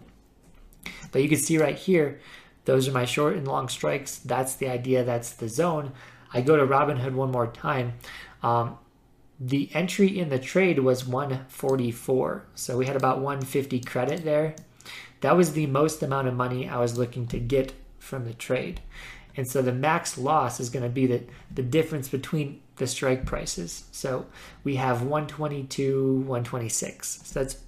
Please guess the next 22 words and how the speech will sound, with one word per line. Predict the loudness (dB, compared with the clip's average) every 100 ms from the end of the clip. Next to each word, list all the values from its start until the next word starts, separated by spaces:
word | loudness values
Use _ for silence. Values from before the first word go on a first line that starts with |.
| -20
four | -20 -4 0 0
hundred | 0 0 0 2
dollars. | 2 4 4 2 -2 -10 -18 -20 -20 -20 -20 -4
We |
subtract | 0 0 0 0 0 -4
that | -8
from | -6 -2
one | -2 -2
fifty-two, | -2 -2 -4 0 6 6 6
that's | 2 0
about, | 0 0 0 -8 -20 -20 -20 -8
um, | -6 -4
two | -4 -4
fifty. | -2 -4 -2 -6 -8 -14 -20 -20 -20 -20
So | -10 -6
risking | 0 0 0 -4 -2
two | -2 -2
fifty | -2 -4 -4 -4 -6 -6
to | 0
make | 0 0
one | -4 -6
fifty. | -10 -10 -10 -12